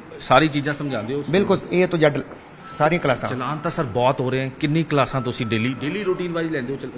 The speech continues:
Speaker 1: classes?
Speaker 2: ਇਹ ਪਹਿਲਾਂ ਤਾਂ ਬਹੁਤ ਹੁੰਦੇ ਸੀਗੇ license cancel ਵਾਲੇ,
Speaker 1: ਹੂੰ।
Speaker 2: ਤੇ ਹੁਣ ਲਾਇਸੈਂਸ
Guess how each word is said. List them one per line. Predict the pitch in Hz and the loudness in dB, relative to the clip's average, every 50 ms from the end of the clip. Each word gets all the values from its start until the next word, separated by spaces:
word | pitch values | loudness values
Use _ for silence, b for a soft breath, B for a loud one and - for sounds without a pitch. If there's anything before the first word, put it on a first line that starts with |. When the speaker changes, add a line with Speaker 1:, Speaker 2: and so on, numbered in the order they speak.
| 117 - | -8 -6
Speaker 1:
classes? | 127 117 - - 120 110 - | -6 -6 -4 -6 -10 -4 0
Speaker 2:
ਇਹ | 170 170 185 190 190 185 180 180 | 4 6 8 8 8 8 6 4
ਪਹਿਲਾਂ | 185 185 170 151 160 175 170 | 2 0 0 2 2 2 2
ਤਾਂ | 175 | 2
ਬਹੁਤ | 147 143 160 170 190 | 0 0 0 0 0
ਹੁੰਦੇ | 165 151 139 131 | 0 0 0 0
ਸੀਗੇ | 131 120 123 120 120 123 - - | 0 -2 -2 -4 -4 -6 -8 -6
license | 135 120 123 120 117 - | -4 -2 -2 -2 -2 -2
cancel | 123 123 117 - 123 120 | -2 -2 -2 -2 -2 0
ਵਾਲੇ, | 117 117 120 117 | 0 0 0 -2
Speaker 1:
ਹੂੰ। | - - - - 120 110 | -6 -8 -10 -6 -6 -2
Speaker 2:
ਤੇ | - 170 | 0 0
ਹੁਣ | 143 135 147 151 165 175 | 2 2 2 2 2 0
ਲਾਇਸੈਂਸ | 170 156 143 151 143 | 0 -2 -2 -2 -4